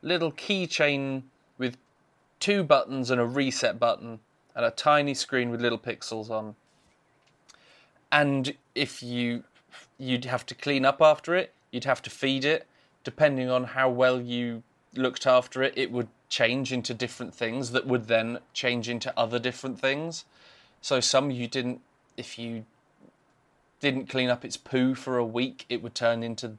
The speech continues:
this one thing. If you fed it lots, it would turn into another thing. And there were so many different ways that that's why there was the reset button, that you had to get a pin to press in case you messed up and didn't get what you wanted.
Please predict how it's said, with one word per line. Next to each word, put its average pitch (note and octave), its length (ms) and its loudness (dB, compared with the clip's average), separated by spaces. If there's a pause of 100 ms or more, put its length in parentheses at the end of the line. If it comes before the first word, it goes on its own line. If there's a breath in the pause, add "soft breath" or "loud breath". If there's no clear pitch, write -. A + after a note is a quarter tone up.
this A#2+ 200 -6
one A#2 320 0
thing. B2+ 480 -4 (500)
If C3 200 -4
you B2 100 -4
fed C3+ 280 4
it C3 100 -2
lots, C3 280 0
it G#2+ 60 -8
would A#2 100 -10
turn A#2+ 220 0
into A#2 180 -8
another A#2+ 260 0
thing. B2+ 480 -4 (640)
And C3+ 120 -2
there C3 100 4
were C3 60 -2
so E3 220 4
many D#3+ 220 0
different C#3+ 400 -2
ways A#2+ 360 4
that - 200 -4
that's C#3+ 240 4
why B2+ 120 6
there B2 160 8
was A2+ 180 -2
the A#2 80 -2
reset C#3 440 2
button, A2+ 280 -2
that A2 100 -6
you A#2 60 -6
had B2+ 160 -4
to - 60 -16
get B2 120 0
a G#2+ 60 -6 (120)
pin A#2+ 340 -2
to A2+ 100 -12
press - 440 0 (280)
in B2 80 -10
case C3 280 0
you B2 100 -8 (280)
messed B2 320 -2
up B2+ 140 2
and A2 140 -8
didn't B2 280 -2
get A#2+ 260 -2
what B2 240 0
you A#2+ 140 0
wanted. A#2 580 -2